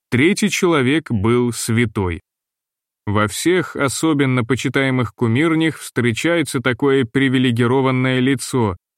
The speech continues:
которое не занимается ни служебными, ни какими-нибудь светскими делами, а держится только для того, чтобы появляться на церемониях. Такое лицо придает особую славу учреждению в силу своей всеми признанной святости.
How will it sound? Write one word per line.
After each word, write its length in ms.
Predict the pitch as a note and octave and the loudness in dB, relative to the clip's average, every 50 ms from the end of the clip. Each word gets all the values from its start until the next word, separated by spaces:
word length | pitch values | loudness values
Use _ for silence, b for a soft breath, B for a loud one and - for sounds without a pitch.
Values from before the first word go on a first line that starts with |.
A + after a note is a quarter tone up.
| _ | _
которое 460 | - A#2+ A2 - C3+ C3 C3 B2+ B2+ B2+ | -2 -2 0 2 2 2 2 2 2 2
не 160 | C3 C3+ C3+ | 2 0 2
занимается 720 | A#2+ D3 D3 D3 C#3+ C#3+ C#3+ C#3 C3+ C3 A#2 - - C3+ B2 | 2 2 0 2 2 2 0 0 0 -2 -4 -2 -2 -2 0
ни 160 | B2 C#3+ F#3 | 0 0 -2
служебными, 800 | G3 - - C#3 B2+ G#2+ G#2+ B2+ D3+ E3 D3+ D3 C#3+ C#3 C#3 C3+ | -2 -2 0 0 0 2 2 2 0 0 0 0 0 2 0 0
ни 220 | B2+ B2 C#3 F#3 | 0 0 0 -2
какими-нибудь 680 | F#3 - C#3 A2+ - D3+ D3+ D3 C#3+ C#3+ C3+ C#3 C3+ A#2 | 0 -2 -2 0 0 0 0 2 0 0 2 0 0 -2
светскими 600 | - - B2 A#2+ C3+ C3 - - - C3+ C3 C3 | -2 -4 -2 0 0 0 -2 -4 -4 -2 0 0
делами, 680 | B2 A2+ C3 C3+ C3+ C3+ C3 B2+ A#2+ A2+ G#2+ G#2 F#2+ F2+ - _ _ _ _ _ _ _ | 0 0 0 2 2 2 2 2 2 0 0 0 -2 -4 -6 _ _ _ _ _ _ _
а 100 | A2+ A2+ | -2 0
держится 640 | A2+ A2+ D3 F3+ F#3+ E3 D3 E3+ E3 - - D#3+ D#3 | 2 2 2 2 2 0 0 -2 -2 0 0 -2 -2
только 400 | C3+ - D#3+ D#3+ D3 B2+ - C3 | 0 0 0 0 0 0 -2 -2
для 220 | A2+ A#2 A#2 A2+ | 0 0 0 0
того, 340 | F#2+ G#2 G2 F#2+ G2+ C#3+ F#3 | 0 -2 -2 0 0 -2 -2
чтобы 380 | F#3+ - - - F3+ G3 G3+ F3+ | -2 -4 -2 -2 0 2 2 0
появляться 760 | - - D3+ C#3+ C3 A2 A2 A2 A#2+ C3 C3 - - - C3+ | 2 2 2 2 2 2 2 2 2 0 -2 -4 -4 -4 -2
на 160 | B2+ B2+ B2 | -2 -2 -2
церемониях. 840 | A2 - - C3+ B2+ B2+ B2 A#2+ A2+ G#2+ G2+ F#2 F2+ F2 E2 - - _ _ _ _ _ _ _ _ _ _ _ | -4 -2 -2 0 0 2 0 2 0 0 -2 -2 -4 -6 -8 -10 -12 _ _ _ _ _ _ _ _ _ _ _
Такое 340 | - - - D#3 E3 E3+ E3 | -2 0 0 2 2 2 4
лицо 380 | D3+ D3 C#3 - - E3 E3 D3+ | 2 2 0 0 0 -2 -2 0
придает 640 | - C#3+ C#3 C#3 C3 C3 B2+ C3+ D3 D3+ - - | 0 -2 -2 0 0 0 2 2 0 0 -2 -6
особую 600 | - - B2+ - - - D3+ D#3+ D3+ C#3+ D3 D3 C3 | -6 -6 -6 -6 -2 -2 -2 0 0 2 0 0 0
славу 680 | - - C3 C3 D3 D3+ D3+ D3 C3 A#2+ B2 A#2+ - | -2 -4 -4 -2 0 0 0 0 0 0 -2 0 0
учреждению 1040 | C3+ B2 - - C3+ C3 C3+ B2+ A#2 B2 C3+ C#3 C3+ B2+ A#2 A2+ G#2+ G2+ G2 F#2+ F#2 | -2 -2 -2 -2 0 0 0 0 0 0 2 2 2 2 2 0 0 -2 -2 -4 -6
в 80 | F#2 | -6
силу 280 | - - D#3 E3 E3+ E3 | -4 0 0 2 2 2
своей 520 | C#3+ - C#3 C3+ C3 C3 C#3 D3 D3+ D3 | 0 -2 -2 -2 0 0 0 2 0 0
всеми 460 | B2+ - - - - C#3+ E3 E3+ E3 C#3+ | -2 -4 -10 -6 -4 -2 0 0 0 -2
признанной 640 | - - A#2+ B2 C3 A#2+ B2 B2+ B2 A#2+ B2 B2 A#2 | 0 0 0 0 2 0 0 0 0 0 0 0 -2
святости. 800 | - - B2+ B2+ A#2 G#2+ G2 - G2+ F#2 - - - F#2+ F2 | -4 -4 -2 0 0 0 -2 -4 -8 -8 -8 -14 -12 -12 -12